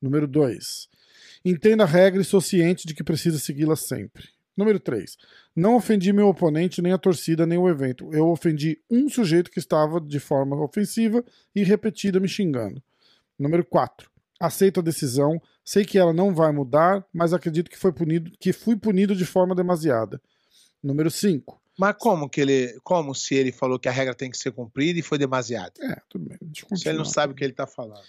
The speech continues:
Speaker 1: Número cinco. Se a federação tem essa severidade para punir os atletas, ela também deveria proteger seus atletas, dando segurança contra ofensores,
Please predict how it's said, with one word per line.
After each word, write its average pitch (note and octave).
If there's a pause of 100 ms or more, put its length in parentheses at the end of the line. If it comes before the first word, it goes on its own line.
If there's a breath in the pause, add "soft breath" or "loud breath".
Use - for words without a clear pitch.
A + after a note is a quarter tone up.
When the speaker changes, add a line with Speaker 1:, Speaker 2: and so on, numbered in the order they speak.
(260 soft breath)
Speaker 1:
Número C4+
cinco. - (140)
Se -
a E4
federação A3
tem G3+
essa F3
severidade F3
para E3
punir D3+
os B2+
atletas, D#3
ela D#3+
também E3
deveria E3
proteger D#3+
seus E3+
atletas, D3 (420 soft breath)
dando D#3
segurança D#3
contra F3
ofensores, F3